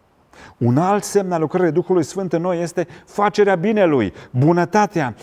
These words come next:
exprimată în lucruri concrete, palpabile. Gestul primelor creștini din Ierusalim a fost radical,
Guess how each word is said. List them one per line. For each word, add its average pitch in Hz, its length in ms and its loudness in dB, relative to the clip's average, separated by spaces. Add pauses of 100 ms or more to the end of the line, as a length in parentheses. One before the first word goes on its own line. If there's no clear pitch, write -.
(140)
exprimată 165 720 -4
în 147 160 0
lucruri 143 500 -6 (100)
concrete, 165 880 -4 (280)
palpabile. 139 920 -6 (720)
Gestul 196 360 0
primelor 185 420 0
creștini 165 520 -2
din 147 100 0
Ierusalim 147 500 -2
a 160 60 -2
fost 147 200 -2
radical, 170 560 -4